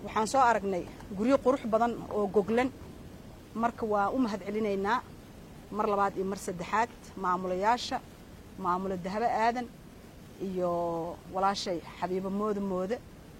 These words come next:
sida quruxda badan oo isxilqaanka leh oo ay xuruntii ayadoo gaab ay ku jirto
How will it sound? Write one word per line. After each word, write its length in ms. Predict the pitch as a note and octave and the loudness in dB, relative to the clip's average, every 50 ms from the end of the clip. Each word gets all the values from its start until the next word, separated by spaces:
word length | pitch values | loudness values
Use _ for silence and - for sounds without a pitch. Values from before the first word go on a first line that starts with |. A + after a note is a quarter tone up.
| - - - | -18 -16 -10
sida 240 | - - A#3 A3 | -4 -2 0 0
quruxda 380 | G3+ - G3 G#3+ A3+ - G#3+ G#3 | 0 -2 -4 -4 -2 -2 -4 -4
badan 280 | F#3 F3+ F#3+ A3 A#3 A3 - - - | -4 -2 -2 -4 -4 -6 -8 -10 -4
oo 120 | - F#3+ F#3+ | -2 -2 -2
isxilqaanka 680 | - - - - F#3+ F3 - A3+ A3+ A3+ A3 - - - | -2 -4 -6 -6 -6 2 4 6 6 6 4 -2 -2 -2
leh 120 | A#3 A#3+ - - - - - - - - - - - - | -2 -2 -4 -10 -18 -18 -18 -18 -18 -18 -18 -8 -2 2
oo 160 | G3 F#3+ F#3 | 4 4 4
ay 320 | - - F#3+ G3 G3 F#3 E3 - | 4 4 2 0 0 -2 -4 -4
xuruntii 400 | G#3+ A3+ C#4+ D4+ C#4+ - B3+ A3 F3+ | 0 2 4 4 4 4 2 2 4
ayadoo 300 | F#3 A3 B3+ B3+ A#3 G#3+ G3 F#3+ | 4 6 6 6 6 4 4 6
gaab 220 | B3+ C4 B3 - | 6 6 6 6
ay 100 | - F#3+ | 2 0
ku 120 | - B3+ | 0 -2
jirto 280 | A3+ G#3 G3+ - - | -2 -2 -4 -4 -6